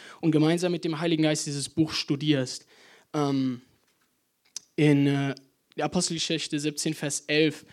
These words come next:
ähm, redet Paulus davon, ähm,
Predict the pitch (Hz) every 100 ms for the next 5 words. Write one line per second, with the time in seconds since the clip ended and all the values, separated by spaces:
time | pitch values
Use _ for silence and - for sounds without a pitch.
0 | - - _ 151 143 143 139 147 - 156
1 | 151 143 156 156 151 - 151 - 143 143
2 | - - - _ 151 139 131 131 127